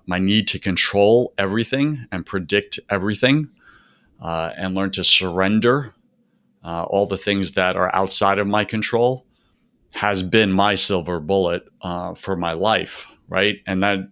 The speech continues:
what I mean by that is when I learned to let go of, uh, my loss of control or the things I couldn't control in business, I was able to then find harmony in my personal life and fulfillment.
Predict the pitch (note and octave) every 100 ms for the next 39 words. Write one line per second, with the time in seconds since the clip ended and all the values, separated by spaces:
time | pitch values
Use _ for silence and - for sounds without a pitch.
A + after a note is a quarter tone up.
0 | _ _ _ G2 F#2 G2 C#3 G2+ F2 F2
1 | F2+ E2+ - - - - - _ _ _
2 | _ _ _ _ _ A#3+ _ A#3+ _ _
3 | _ _ _ _ _ _ G2+ G2 G2+ B2
4 | B2+ A#2+ G#2+ G#2+ A2+ G#2+ G2+ G2+ G2 F#2
5 | F#2 F#2 F#2+ G2 - F#2+ - F2+ - G#2+
6 | F#2+ F#2+ F#2 E2+ - G2 F#2 F2+ F#2+ F#2
7 | F2 - F2+ E2+ D#2 G2 F#2+ A2+ A#2 -
8 | - - - - F2+ F2+ G2+ F#2+ F#2+ F#2+
9 | G2+ F2+ D#2 G#2 G#2+ F2+ F#2 F#2+ E2 -
10 | F#2 F2+ F2+ G2 G2 F#2 F2 E2+ E2+ E2
11 | - G2 F2+ E2+ D#2 D#2+ D#2+ - - E2+
12 | - D#2+ F2+ F2 D#2+ - -